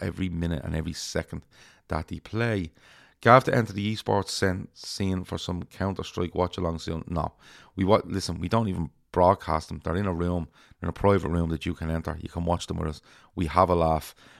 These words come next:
We're, we're half watching the football or the American football, and we're half talking about the ads that come on the screen and random stuff. So it's, it's just a laugh. We're not, we're not here to, we're not here to take over the watch along scene, because I think it's a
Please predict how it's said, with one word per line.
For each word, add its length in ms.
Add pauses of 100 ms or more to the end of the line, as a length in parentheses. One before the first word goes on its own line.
(140)
We're, 180 (200)
we're 120
half 340
watching 260
the 60
football 420
or 80
the 140
American 320
football, 240
and 80
we're 80
half 220
talking 340
about 240 (300)
the 140
ads 240
that 100
come 140
on 80
the 80
screen 520
and 160 (380)
random 460
stuff. 280
So 200
it's, 220 (100)
it's 220
just 280
a 60
laugh. 360
We're 100
not, 300
we're 100
not 100
here 120
to, 200 (500)
we're 100
not 100
here 120
to 260 (180)
take 300
over 220
the 60
watch 260
along 180
scene, 240
because 320
I 100
think 180
it's 100
a 60